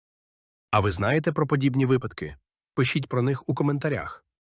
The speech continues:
Друзі, якщо вам подобаються ці історії та ви хочете підтримати канал, приєднуйтесь до спонсорів. Всього за тридцять п'ять гривень на місяць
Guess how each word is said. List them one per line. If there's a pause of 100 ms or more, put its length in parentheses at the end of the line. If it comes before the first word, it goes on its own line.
(420)
Друзі,
якщо
вам
подобаються
ці
історії
та
ви
хочете
підтримати
канал, (200)
приєднуйтесь
до
спонсорів. (440)
Всього
за
тридцять
п'ять
гривень
на
місяць